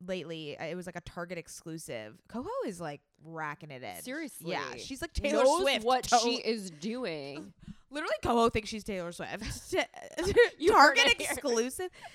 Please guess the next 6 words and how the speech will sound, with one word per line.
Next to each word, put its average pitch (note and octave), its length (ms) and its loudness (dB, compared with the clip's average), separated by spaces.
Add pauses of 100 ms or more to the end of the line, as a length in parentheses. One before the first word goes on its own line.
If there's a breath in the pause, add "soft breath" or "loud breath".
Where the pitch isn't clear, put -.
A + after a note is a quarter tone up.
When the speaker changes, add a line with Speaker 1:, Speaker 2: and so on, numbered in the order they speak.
(140 loud breath)
Speaker 1:
So, A#3+ 640 0 (240)
um, F#3 580 0
yeah, E3 220 -2
the F#3+ 160 -4
Verity F#3 680 -2 (360)
extra E3 800 -4